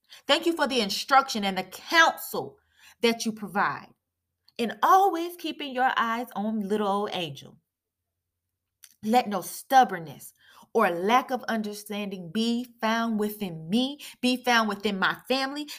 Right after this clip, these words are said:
be found within my children. Let us all come together and rejoice in you and be glad. Strengthen us, God, on our, with our, with that, within our inner man to do your will and to receive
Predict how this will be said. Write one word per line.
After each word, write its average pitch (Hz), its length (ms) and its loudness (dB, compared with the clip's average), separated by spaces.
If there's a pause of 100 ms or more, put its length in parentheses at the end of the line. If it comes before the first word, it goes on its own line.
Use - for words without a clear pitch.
be 247 140 0
found 233 320 0
within 220 280 -4
my 147 220 -8
children. 233 680 -2 (180)
Let 277 160 6
us 254 200 2
all 320 220 10
come 311 340 -2
together 240 500 2
and 226 180 -2
rejoice 208 840 0 (280)
in 254 260 2
you 233 400 0 (200)
and 262 220 2
be 254 140 0
glad. 196 480 0 (180)
Strengthen 349 720 0
us, 233 320 8
God, 160 300 0 (240)
on 247 140 4
our, 254 180 4
with 254 160 -2
our, 247 120 4 (100)
with 254 160 -4
that, 247 280 2
within 277 280 -6
our 240 200 2 (100)
inner 330 260 2
man 185 400 -6 (1080)
to 277 140 -2
do 339 200 0
your 285 240 2
will 285 300 -6
and 233 120 -4
to 208 60 -4
receive 226 420 -8